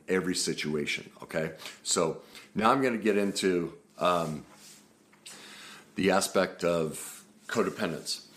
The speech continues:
As I've talked about before, if you have not watched it, you need to watch it. My video on the two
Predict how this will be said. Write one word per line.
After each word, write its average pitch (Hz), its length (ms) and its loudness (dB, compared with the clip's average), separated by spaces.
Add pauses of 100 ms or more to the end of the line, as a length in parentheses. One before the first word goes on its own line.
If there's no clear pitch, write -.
(440)
As - 180 0
I've 101 220 2
talked 127 320 4
about 117 260 4
before, 95 400 2
if 85 160 -6
you 87 100 0
have 113 320 4
not 131 220 4
watched 98 380 2
it, 95 180 0
you 85 160 -4
need 98 360 0
to 101 80 0
watch 85 360 0
it. 65 140 -6
My 85 180 0
video 95 340 2
on 82 180 0
the 80 80 -6
two 110 400 4